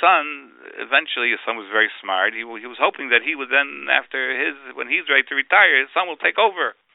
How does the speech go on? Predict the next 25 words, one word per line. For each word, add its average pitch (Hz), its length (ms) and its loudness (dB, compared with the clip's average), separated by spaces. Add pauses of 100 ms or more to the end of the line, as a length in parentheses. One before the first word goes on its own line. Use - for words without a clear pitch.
(500)
His - 80 -20
son 190 160 0
didn't 196 240 -2
want 208 160 4
to 202 80 -16
do 294 160 -2
that. 104 240 2 (1500)
And 113 160 2
he 117 160 -4
felt 147 320 2
very 135 240 6
clearly, 117 400 -2
and 110 80 -6
the 98 80 -4
father 120 320 0
made 107 160 -2
it 98 80 -8
very 104 160 4
clear 104 240 -4
that 95 160 -2
he's 90 160 -16
disappointed. 95 800 -8 (560)
So 98 240 -6
the, 98 180 0 (220)
the, 98 160 -4